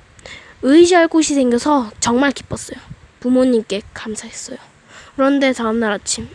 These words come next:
아버지와 어머니는 죽어 있더라고요. 저는 아무 생각도 하지 않았는데요. 자, 자, 어, 뭐지 이게?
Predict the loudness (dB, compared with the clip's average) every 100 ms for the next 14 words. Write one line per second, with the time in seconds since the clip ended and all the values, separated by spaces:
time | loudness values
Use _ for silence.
0 | -6 -4 -2 -2 -2 -4 -4 -4 -2 -2
1 | -4 -8 -10 -4 -2 -4 -6 -10 -12 -14
2 | -14 -18 -20 -20 _ -20 -8 0 0 0
3 | -2 -4 -8 -8 -8 -8 -14 -12 -10 -10
4 | -12 -14 -16 -20 -20 -18 -18 -18 -20 -20
5 | -20 -20 -20 _ _ _ -20 -16 -16 -6
6 | -2 -2 -4 -6 0 2 2 0 0 2
7 | 2 2 0 0 -2